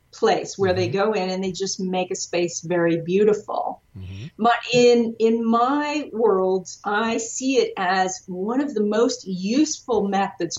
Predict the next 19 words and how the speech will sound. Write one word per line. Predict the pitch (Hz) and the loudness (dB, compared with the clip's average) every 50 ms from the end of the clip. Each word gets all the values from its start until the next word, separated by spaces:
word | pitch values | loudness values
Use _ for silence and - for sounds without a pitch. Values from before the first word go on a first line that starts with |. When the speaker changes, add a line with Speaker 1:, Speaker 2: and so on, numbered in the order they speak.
| - - - | -10 -4 0
Speaker 1:
first, | 240 302 392 381 - - - | 2 4 4 4 2 0 -2
of | 196 185 - | -4 -6 -6
seeing | - - 220 208 196 185 185 170 | -4 -2 -2 0 0 0 0 0
what's | 165 151 - - - | 0 0 -2 -2 -2
going | - 202 190 180 180 180 | 0 0 0 2 2 2
on | 190 196 190 180 | 2 2 2 0
inside | 175 170 165 - - 170 175 220 247 220 | -2 -6 -8 -6 -2 -2 0 0 0 -2
the | 190 - | -4 -4
person, | - - 160 - - - - - - - - 214 214 208 | -4 -6 -6 -6 -6 -6 -8 -8 -8 -8 -6 -6 -4 -4
because | 202 185 - 185 180 180 170 - | -4 -2 2 2 2 2 2 2
their | 180 190 190 185 185 | 2 2 2 2 2
environment | 185 165 - 180 202 214 220 208 190 - - | 2 2 2 2 2 2 0 0 -2 -2 -2
will | 180 185 175 | -4 -4 -4
tell | - - 202 190 190 | -4 -4 -2 -2 -2
me | 185 180 | -2 -4
a | 170 | -4
story | - - - - 185 202 240 - - | -6 -6 -4 0 2 4 4 4 4
about | 160 156 - - - - | 2 0 -4 -6 -8 -12
them. | - - - - | -14 -14 -14 -14